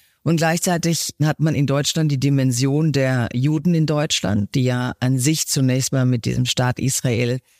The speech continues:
in dieser Form nichts zu tun haben müssen, wo es aber auch eine ganz große Zäsur war, die in, in Deutschland plötzlich mehr Antisemitismus erlebt haben, die plötzlich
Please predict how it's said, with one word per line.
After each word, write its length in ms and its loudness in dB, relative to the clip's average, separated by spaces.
in 240 2
dieser 400 0
Form 420 0
nichts 220 0
zu 120 -6
tun 300 0
haben 220 0
müssen, 260 0
wo 80 0
es 120 -2
aber 300 -4
auch 440 -2
eine 260 0
ganz 360 0
große 520 -2
Zäsur 520 0
war, 240 -2
die 200 -2
in, 220 2
in 260 2
Deutschland 480 0
plötzlich 400 -2
mehr 180 0
Antisemitismus 840 -2
erlebt 340 -2
haben, 240 2
die 140 -2
plötzlich 680 -2